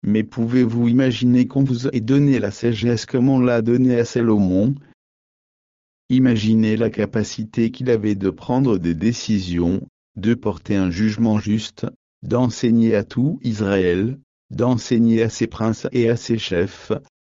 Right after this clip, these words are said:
et pour ses chefs et ses princes d'enseigner au reste et à tout le royaume, à toute la nation. Tout Israël craignait le roi.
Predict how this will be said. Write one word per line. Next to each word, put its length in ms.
et 120
pour 240
ses 140
chefs 540
et 120
ses 180
princes 360
d'enseigner 840
au 160
reste 440
et 180
à 100
tout 200
le 80
royaume, 760
à 140
toute 320
la 120
nation. 600
Tout 240
Israël 560
craignait 560
le 140
roi. 340